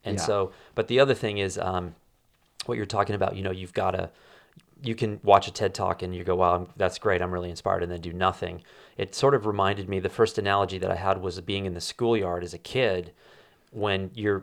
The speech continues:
Speaker 1: facing your first fight and the, the bully looks at you and says, "What are you gonna do about it?" And you, that's the cho-, you, you're basically at that crossroads where it's like, "Well, if I don't do anything,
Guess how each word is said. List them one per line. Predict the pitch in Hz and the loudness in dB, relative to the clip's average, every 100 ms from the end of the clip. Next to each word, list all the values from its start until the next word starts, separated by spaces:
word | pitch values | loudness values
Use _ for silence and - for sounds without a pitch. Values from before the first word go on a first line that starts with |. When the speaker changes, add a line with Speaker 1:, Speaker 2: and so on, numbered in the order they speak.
| - | -2
Speaker 1:
facing | - 110 - 98 | 2 2 2 -4
your | 92 | -4
first | 90 98 87 - | -2 -2 -2 -6
fight | - - 82 - - _ | -4 -2 -2 -6 -20 _
and | - 98 98 | -6 -2 0
the, | 98 101 | -2 -2
the | 98 | -4
bully | 95 92 104 107 | -4 2 6 6
looks | 95 92 - | 4 0 -2
at | 95 | -2
you | 92 | -4
and | 92 | -6
says, | - 92 95 | -2 -2 0
"What | 127 | -2
are | |
you | 143 | -2
gonna | 92 | -2
do | 85 85 | -2 -2
about | 85 87 | -2 -4
it?" | - - | -6 -8
And | - 104 | -6 -4
you, | 117 | -4
that's | 117 104 - | 0 0 0
the | 113 | -4
cho-, | - 139 - | -2 -2 -2
you, | 113 110 | -6 -4
you're | 117 | -2
basically | 101 123 - 113 107 | 4 4 4 4 4
at | 95 | 4
that | - | 0
crossroads | 101 98 - 92 95 | 4 4 4 0 0
where | 92 | 0
it's | - | 0
like, | 90 95 | -2 2
"Well, | 98 | 2
if | 92 | 4
I | 95 | 2
don't | 120 | 2
do | 123 92 | 0 -4
anything, | 90 85 87 85 90 | -4 -6 -8 -8 -8